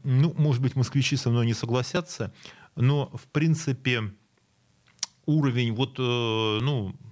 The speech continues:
там, уровень комфорта в районах вот для проживания, да, там нет такой крити-, ну, понятно, есть критически, там,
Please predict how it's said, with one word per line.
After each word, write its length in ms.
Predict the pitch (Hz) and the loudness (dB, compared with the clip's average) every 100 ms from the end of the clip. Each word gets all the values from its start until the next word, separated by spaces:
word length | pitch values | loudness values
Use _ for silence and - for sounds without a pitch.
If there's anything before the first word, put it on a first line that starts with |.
| - - 107 - | -16 -10 -8 -6
там, 220 | 90 - - - | -8 -8 -18 -4
уровень 360 | 160 135 127 123 | 0 2 2 0
комфорта 800 | 139 135 - 202 196 - - - _ _ _ | -2 -2 -2 -2 -2 -6 -8 -10 _ _ _
в 120 | - | -8
районах 580 | 113 120 113 113 87 - | -4 -4 -4 -4 -6 -8
вот 160 | 101 92 | -10 -6
для 180 | 101 92 | -4 -4
проживания, 760 | 104 101 117 127 113 87 82 | -4 -4 -2 -2 -2 -2 -4
да, 180 | 85 131 131 - _ | -2 -4 -6 -20 _
там 300 | - 139 143 | -4 0 2
нет 280 | 160 165 - - | 2 0 -4 -8
такой 320 | 131 - 143 | -8 -4 -6
крити-, 320 | - 135 131 | -2 -4 0
ну, 80 | 156 | 0
понятно, 360 | 156 170 165 120 | 2 0 -2 -2
есть 240 | 110 - | -2 -2
критически, 760 | - 113 113 101 110 92 101 87 | -4 -2 -2 0 -2 -2 -2 -2
там, 520 | 85 85 80 80 | -2 -2 -2 -4